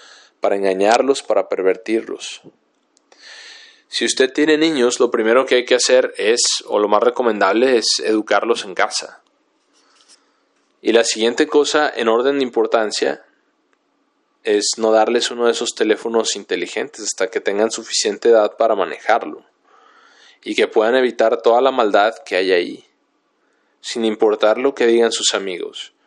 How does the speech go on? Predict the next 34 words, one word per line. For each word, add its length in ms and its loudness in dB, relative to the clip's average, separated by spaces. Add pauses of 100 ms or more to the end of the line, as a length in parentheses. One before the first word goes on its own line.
(600)
porque 280 0
muchas 340 2
veces 460 0
son 260 0
las 200 2
amistades 760 0
las 280 0
que 120 -4
guían 300 0
a 80 4
las 160 0
personas 480 -6
a 100 -8
pecar. 460 -8 (840)
Así 320 -4
que 400 -2 (480)
tómenlo 400 2
como 200 -4
un 80 -4
consejo. 600 -4 (1600)
Ahora, 500 -2 (320)
volvamos 480 2
al 80 4
libro 260 6
de 100 4
Proverbios 500 4
para 180 0
ver 220 4
algunas 400 0
cosas 260 -2
más 320 0
respecto 420 -6
al 80 -2
juicio. 500 -6